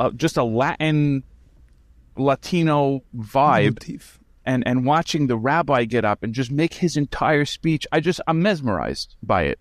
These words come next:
Speaker 1: And when I go into that, when I go into that mode, it's really, it really is admiration for them.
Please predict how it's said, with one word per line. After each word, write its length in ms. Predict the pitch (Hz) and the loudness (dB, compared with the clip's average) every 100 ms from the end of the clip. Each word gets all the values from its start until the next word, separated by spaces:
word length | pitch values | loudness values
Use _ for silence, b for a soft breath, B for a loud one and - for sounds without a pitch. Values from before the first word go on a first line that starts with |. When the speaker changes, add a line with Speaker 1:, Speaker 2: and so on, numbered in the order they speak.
| _ _ - _ _ _ | _ _ -20 _ _ _
Speaker 1:
And 560 | - 135 127 123 131 - _ _ _ _ _ _ _ _ _ | -2 0 2 2 0 -2 _ _ _ _ _ _ _ _ _
when 200 | 135 147 | -2 2
I 280 | 147 147 147 _ _ _ _ | 2 2 0 _ _ _ _
go 240 | 170 214 214 | 0 0 2
into 320 | 208 - 147 | -2 0 0
that, 300 | 107 87 - | 2 0 -2
when 120 | 113 | 0
I 100 | 101 | 0
go 220 | 101 120 | 2 2
into 300 | 156 165 147 | 2 0 -2
that 260 | 123 113 - _ _ | -2 0 -2 _ _
mode, 480 | 113 165 131 104 104 | 0 2 2 0 -2
it's 220 | 123 120 110 | -4 -4 -6
really, 540 | 117 143 143 117 104 - | -2 2 2 2 0 -2
it 80 | 120 | -2
really 380 | 107 156 185 135 | 0 2 2 2
is 120 | 127 | 2
admiration 580 | 101 104 104 101 101 95 | 2 2 2 2 2 -4
for 140 | - 71 | -4 -2
them. 220 | 53 | -4